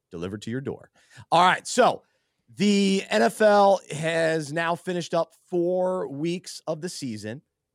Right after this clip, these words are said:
and you look across the league, and who are the top teams? You got the Chiefs. Who do they have? Patrick Mahomes.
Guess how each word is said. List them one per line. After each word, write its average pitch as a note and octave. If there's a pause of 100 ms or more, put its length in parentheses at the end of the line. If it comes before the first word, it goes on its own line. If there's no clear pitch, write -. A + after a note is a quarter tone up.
(160)
and C#3+ (540)
you C3+
look D3+
across C#3
the A#2+
league, G3
and C#3+
who D#3+
are E3
the D3
top D3
teams? - (760)
You A#2+
got B2+
the C3+
Chiefs. -
Who C3
do C3
they A#2+
have? F2+
Patrick A#2+
Mahomes. A2